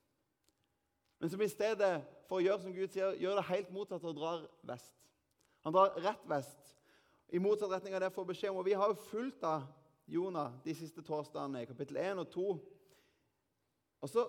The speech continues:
hører vi om Jonah som får sitt kall. Dra rett vest, ikke øst som han får beskjed om. Og så går det jo også rett vest med Jonah i livet hans.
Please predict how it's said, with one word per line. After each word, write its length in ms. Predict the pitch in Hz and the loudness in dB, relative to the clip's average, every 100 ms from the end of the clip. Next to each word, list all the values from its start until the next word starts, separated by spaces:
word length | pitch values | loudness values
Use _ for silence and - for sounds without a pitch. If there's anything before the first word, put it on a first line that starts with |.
| - | 0
hører 240 | 170 202 | 0 0
vi 60 | 190 | 0
om 20 | 180 | -4
Jonah 160 | 170 | -6
som 120 | 151 - | -10 -8
får 220 | 147 143 - | -6 -6 -10
sitt 160 | 127 | -14
kall. 220 | - 117 110 - _ _ _ _ _ _ _ _ _ _ _ - | -8 -8 -8 -18 _ _ _ _ _ _ _ _ _ _ _ 0
Dra 180 | 156 190 | 6 8
rett 180 | 185 185 165 | 6 2 -2
vest, 420 | 196 - - - 165 | -2 -4 -16 -4 -4
ikke 260 | 165 185 | 0 -2
øst 100 | 175 | -2
som 80 | 180 | -6
han 80 | 160 | -6
får 140 | 165 | -6
beskjed 220 | 160 185 | -4 -4
om. 100 | 165 | -4
Og 60 | 151 | -6
så 80 | 180 | -8
går 240 | 151 180 | -4 -4
det 100 | 190 | -2
jo 60 | 160 | -4
også 160 | 160 143 | -6 -10
rett 240 | 165 - | -10 -8
vest 300 | 143 170 - | -8 -8 -12
med 140 | 147 139 | -10 -8
Jonah 300 | 143 131 120 | -8 -8 -8
i 40 | |
livet 240 | 135 175 117 | -8 -10 -10
hans. 260 | 107 - | -14 -20